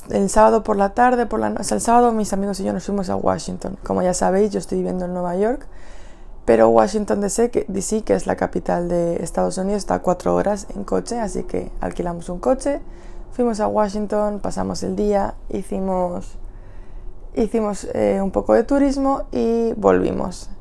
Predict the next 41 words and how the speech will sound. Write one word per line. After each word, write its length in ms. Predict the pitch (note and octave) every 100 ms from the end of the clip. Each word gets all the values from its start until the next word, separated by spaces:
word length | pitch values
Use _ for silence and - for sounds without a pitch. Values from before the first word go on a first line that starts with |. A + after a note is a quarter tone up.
| - - - -
He 120 | A3+
de 80 | B3
reconocer 600 | C#4 C#4 B3 A3+ G3+ A#3+
ahora 140 | A3+
mismo 300 | A3 A3 G#3+
que 60 | G3
lo 60 | F#3
estoy 180 | -
pensando, 600 | G3+ G#3 F#3+ A3 A3+ G#3+
que 140 | G3+ G3
uno 120 | G3+
de 60 | A#3
los 180 | G#3+
síntomas 840 | - - A3+ G3+ F#3 F3+ F#3+ F#3+ - - - - - - - - - - -
que 500 | - G#3+ G3+ F#3+ F#3
ahora 380 | F#3 G3+ G#3+ G#3+
creo 320 | - G3+ G3
que 120 | F#3+ G3
me 100 | F3+
estaba, 320 | - G3 G#3
que, 360 | - F#3+ F#3+
que 200 | G3 -
fue, 260 | F3+ - G#3
que 140 | -
podía 380 | F#3 F3 F3+ G3
darme 240 | G#3+ G#3 G3
cuenta 260 | G3+ G3
de 60 | F3+
lo 40 |
que 60 | F#3
me 80 | E3+
estaba 220 | G3 G3+
pasando 440 | G3 F#3+ G3 G3
es 140 | - G3
porque 300 | G#3 G3 G3
mi 80 | F#3
mentalidad 520 | F3+ F#3 F3+ F#3+ F#3+
estaba 300 | F#3 - F#3+
un 80 | F3+
poco 260 | G3 F#3
hater. 560 | F3 - F3 - -